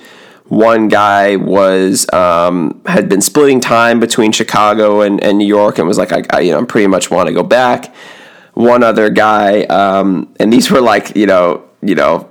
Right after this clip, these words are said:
s-, just some of my favorite people and clients ever.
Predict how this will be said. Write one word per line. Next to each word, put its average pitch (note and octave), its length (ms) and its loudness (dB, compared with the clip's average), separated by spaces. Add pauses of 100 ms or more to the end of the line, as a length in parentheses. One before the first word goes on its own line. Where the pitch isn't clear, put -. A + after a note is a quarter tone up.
(200)
s-, - 320 -8
just - 220 -6
some F#2+ 140 0
of F2+ 80 -2
my E2+ 120 0
favorite F2 840 -2 (640)
people G2+ 640 0
and - 260 -4
clients E2 480 -4
ever. D#2+ 500 -2